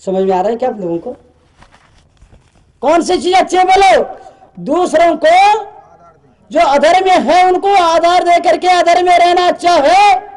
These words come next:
क्या? जो अधर में है उनको आधार न देकर अधर में रहना अच्छा है। आज हर व्यक्ति ये चाहता है कि मैं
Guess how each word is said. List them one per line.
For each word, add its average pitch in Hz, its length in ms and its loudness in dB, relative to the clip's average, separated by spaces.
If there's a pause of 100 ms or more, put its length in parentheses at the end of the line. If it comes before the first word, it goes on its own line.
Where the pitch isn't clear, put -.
(1600)
क्या? 269 420 -2 (460)
जो 233 140 -2
अधर 262 380 -2
में 277 120 0
है 233 260 -4
उनको 254 300 -4
आधार 208 480 -2
न 208 260 0
देकर 226 320 0
अधर 196 340 -2
में 196 140 0
रहना 170 260 -2
अच्छा 160 240 -10
है। 117 260 -20 (1400)
आज 180 220 -6
हर 214 160 -4
व्यक्ति 240 280 -8
ये 202 120 0
चाहता 185 360 -6
है 151 520 -8 (1300)
कि 226 300 -4
मैं 349 680 0